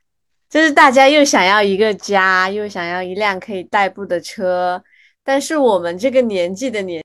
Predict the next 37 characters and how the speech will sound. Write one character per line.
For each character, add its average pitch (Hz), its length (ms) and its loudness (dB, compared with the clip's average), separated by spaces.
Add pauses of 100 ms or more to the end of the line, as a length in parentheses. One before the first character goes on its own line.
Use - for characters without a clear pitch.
轻 208 240 -12
人 175 180 -4
好 165 200 -8
像 202 260 -6
拿 165 160 -6
到 202 140 -2
的 185 100 -6
薪 208 320 -10
水 202 320 -6
跟 185 480 -4
房 175 320 -4
子 170 240 -14
跟 208 240 -12
车 247 340 0
子 202 400 -6 (120)
的 170 240 -4
那 185 180 -10
个 165 160 -8
金 226 420 -6
额 170 380 -4 (420)
好 202 160 -4
像 269 240 2
并 330 220 0
不 330 140 0
能 240 200 4
成 233 280 -2
为 202 160 2
正 226 460 0
比， 156 360 -14 (400)
就 269 140 0
是， 240 260 -2 (680)
就 294 180 0
造 294 260 2
成 226 200 -4
了 202 120 0
一 214 140 -4
个 226 520 2